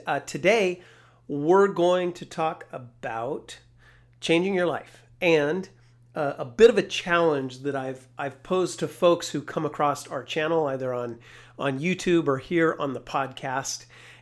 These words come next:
And, uh, I like the podcast format because it's a little bit more casual.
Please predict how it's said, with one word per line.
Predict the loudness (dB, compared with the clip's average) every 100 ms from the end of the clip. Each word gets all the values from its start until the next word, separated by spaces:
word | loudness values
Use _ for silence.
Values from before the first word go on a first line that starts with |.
| _ 4
And, | 8 8 6 4
uh, | 4 4
I | 0
like | 0 -2
the | -6
podcast | -6 -8 -8 -12 -8
format | -8 -6 -8
because | -12 -14 -12
it's | -8
a |
little | -2 0
bit | 2 2
more | -2
casual. | -2 0 0 0 -2 -2